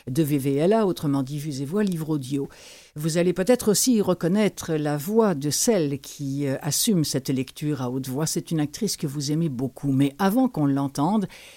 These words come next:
une chanson, cette chanson, Femme debout. Je me souviens qu'en soixante-dix, à l'époque, je vivais encore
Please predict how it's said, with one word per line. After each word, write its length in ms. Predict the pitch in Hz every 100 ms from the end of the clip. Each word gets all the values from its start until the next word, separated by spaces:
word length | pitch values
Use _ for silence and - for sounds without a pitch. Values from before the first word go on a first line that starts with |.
| - _ _ _ _ _ _ _
une 140 | 240 247
chanson, 420 | 190 175 - 123
cette 280 | - 226 -
chanson, 500 | 170 156 - 135 - _ _ _ _ -
Femme 380 | - 214 202
debout. 340 | 156 156 139 - -
Je 160 | -
me 60 | 170
souviens 320 | - 220 277
qu'en 140 | 180
soixante-dix, 1000 | 175 - 196 185 165 147 220 220 - -
à 60 | 147
l'époque, 320 | 147 143 180
je 100 | 151
vivais 280 | 139 139 151
encore 440 | 131 131 170 151